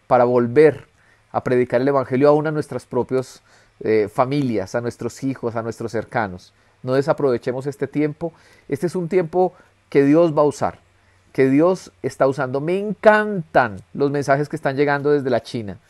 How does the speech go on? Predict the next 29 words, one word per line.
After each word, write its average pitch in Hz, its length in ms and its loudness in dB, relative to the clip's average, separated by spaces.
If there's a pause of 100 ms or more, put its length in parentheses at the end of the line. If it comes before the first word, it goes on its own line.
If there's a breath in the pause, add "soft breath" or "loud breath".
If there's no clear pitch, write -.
(320 soft breath)
Me 190 180 -2
encantan 208 720 0
los 156 100 0
mensajes 147 360 -2
que 170 60 -10
están 147 200 -4
llegando 147 300 0
desde 143 180 2
Oriente, 127 560 -2 (400 soft breath)
mostrando 143 540 -2 (160)
cómo 180 280 2
la 160 120 4
gente 151 460 -6
está 123 200 -6
recibiendo 127 540 -4
a 117 40 -2
Jesús 113 440 -12 (280 soft breath)
y 131 80 -8
cómo 135 140 -6
están 135 260 -4
llegando 131 340 -2
a 123 40 2
los 120 160 -6
pies 107 200 -4
de 104 100 -8
Cristo. - 400 -14 (680 soft breath)
No 120 80 -8
estamos 151 360 -4
solos. 147 440 -4